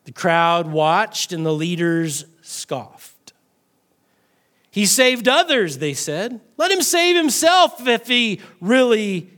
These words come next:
if he is really God's Messiah, the chosen one." The soldiers mocked him too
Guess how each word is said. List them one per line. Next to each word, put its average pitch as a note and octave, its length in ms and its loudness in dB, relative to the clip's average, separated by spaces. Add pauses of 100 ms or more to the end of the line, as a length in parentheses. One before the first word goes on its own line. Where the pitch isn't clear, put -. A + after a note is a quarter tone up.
(280)
if B3 380 2
he A3+ 420 -4
is G#3+ 520 2
really G3 500 0 (180)
God's F#3 680 -2 (520)
Messiah, D#3+ 760 -2 (340)
the C#3+ 80 -18
chosen B2 500 -8
one." A2 220 -20 (2000)
The C3+ 80 -8
soldiers F3 540 0
mocked F3 400 0
him E3+ 180 -4
too E3+ 520 -4